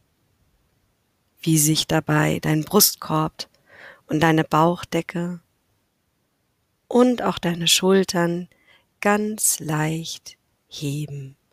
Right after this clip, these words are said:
und senken. Und nun kannst du dir erlauben, vor deinen inneren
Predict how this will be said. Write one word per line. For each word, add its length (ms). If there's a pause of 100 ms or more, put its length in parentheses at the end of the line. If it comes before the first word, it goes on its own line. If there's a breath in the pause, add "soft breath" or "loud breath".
(420)
und 260
senken. 640 (4000)
Und 320
nun 520
kannst 600
du 80
dir 240
erlauben, 800
vor 200
deinen 520 (100)
inneren 500